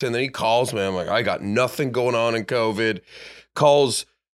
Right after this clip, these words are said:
two other guys, Mark, and Mark didn't pick up first ten phone calls 'cause he thought it was a bill collector and finally answered.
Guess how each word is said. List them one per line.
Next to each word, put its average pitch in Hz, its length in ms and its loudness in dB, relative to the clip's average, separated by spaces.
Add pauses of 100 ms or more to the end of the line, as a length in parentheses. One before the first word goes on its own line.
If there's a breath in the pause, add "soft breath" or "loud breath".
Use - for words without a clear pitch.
(120)
two 208 320 4
other 185 180 6
guys, 156 440 6
Mark, 143 500 2
and 127 160 -4
Mark 135 300 0
didn't 139 200 -6
pick 123 200 -4
up 120 220 0
first 135 380 -2
ten 127 200 -4
phone 120 240 -2
calls 107 260 -2
'cause - 100 -8
he 95 80 -10
thought 117 160 -2
it - 20 0
was 101 120 -4
a 98 40 -6
bill 110 240 -2
collector 98 460 -4
and 92 120 -8
finally 110 420 -2
answered. 98 400 -4